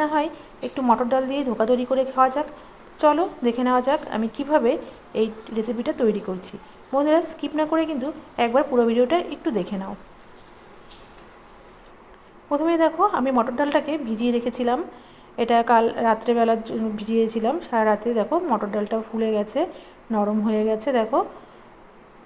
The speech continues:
মটর ডালটাকে নরম হয়ে একটু ফুলেও গেছে। এবার এই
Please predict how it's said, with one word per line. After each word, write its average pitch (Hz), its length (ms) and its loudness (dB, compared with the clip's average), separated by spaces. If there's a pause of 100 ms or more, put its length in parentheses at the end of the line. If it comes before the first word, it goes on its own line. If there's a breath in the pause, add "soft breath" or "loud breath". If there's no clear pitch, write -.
(840)
মটর 208 220 -2
ডালটাকে 214 400 2
নরম 214 240 0
হয়ে 262 180 2
একটু - 220 -8
ফুলেও 226 320 2
গেছে। 226 240 0 (560 loud breath)
এবার 277 220 4 (500)
এই 247 60 2